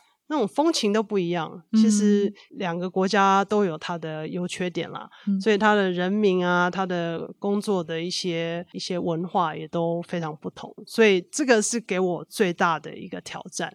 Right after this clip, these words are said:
Speaker 1: 然后
Speaker 2: 嗯。
Speaker 1: 也是我第一次真正，呃，去领导一个团队，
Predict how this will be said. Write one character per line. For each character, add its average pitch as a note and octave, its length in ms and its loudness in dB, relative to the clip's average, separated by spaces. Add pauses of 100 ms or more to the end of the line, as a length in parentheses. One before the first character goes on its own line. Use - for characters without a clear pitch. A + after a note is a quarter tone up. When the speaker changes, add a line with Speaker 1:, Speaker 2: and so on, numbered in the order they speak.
Speaker 1:
然 F3 140 -6
后 A3 240 6
Speaker 2:
嗯。 A3 320 0
Speaker 1:
也 F#3+ 180 0
是 C4 220 0
我 E3+ 180 2
第 G#3 280 -2
一 G#3 40 -4
次 A3 240 -2
真 G3+ 240 0
正， F3+ 340 -2 (260)
呃， E3 300 -6
去 - 260 -4
领 F3+ 340 2
导 D3 260 2
一 F3 80 -10
个 D#3+ 140 -10
团 D#3+ 360 -12
队， - 280 -8